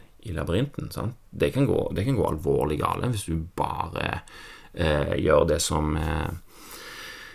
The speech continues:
er designet for å påvirke deg i hverdagen, så havner du jo helt på villspor, sant? Det er jo viktig å holde litt grann,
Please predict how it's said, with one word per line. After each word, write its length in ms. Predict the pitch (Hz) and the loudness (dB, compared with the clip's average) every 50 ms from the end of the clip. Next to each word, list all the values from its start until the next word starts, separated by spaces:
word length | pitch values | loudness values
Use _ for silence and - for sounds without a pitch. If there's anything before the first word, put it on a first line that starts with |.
| - - - | -18 -10 -2
er 80 | - 80 | 0 2
designet 480 | 80 85 - - 78 80 85 90 90 | 4 4 4 4 6 6 6 4 4
for 180 | 87 80 73 - | 4 2 0 0
å 40 | - | 2
påvirke 540 | - 90 78 87 98 127 139 - - 110 87 | 4 6 8 8 8 8 6 4 2 4 4
deg 260 | 82 78 80 - - - - - - - - - - - - - | 4 2 0 -4 -12 -18 -20 -20 -20 -20 -20 -20 -20 -10 -2 2
i 80 | 87 85 | 4 6
hverdagen, 400 | 80 71 - - 110 127 117 87 | 6 6 6 6 6 6 6 4
så 120 | 90 101 | 4 4
havner 180 | 123 123 - 78 | 2 2 2 2
du 80 | 82 82 | 2 2
jo 80 | 90 - - - | 0 -2 -4 -4
helt 260 | 95 - - 95 - - | -4 -2 -4 -4 -4 -4
på 120 | - - | -2 -2
villspor, 360 | - - - - - - 117 104 | -2 -2 -2 -2 -2 -2 -2 0
sant? 200 | - 98 101 - | -2 -2 -2 0
Det 80 | 90 | 0
er 60 | 87 87 | 2 2
jo 80 | 98 | 2
viktig 300 | 104 - - - - - | 0 -2 -4 -8 -8 -6
å 140 | 90 90 87 - - | -6 -6 -8 -6 -6
holde 260 | 87 80 - - 82 | -8 -6 -4 -6 -6
litt 260 | 95 - - - - | -6 -8 -12 -10 -6
grann, 380 | - - 76 78 78 78 76 | -4 -4 -2 0 0 0 0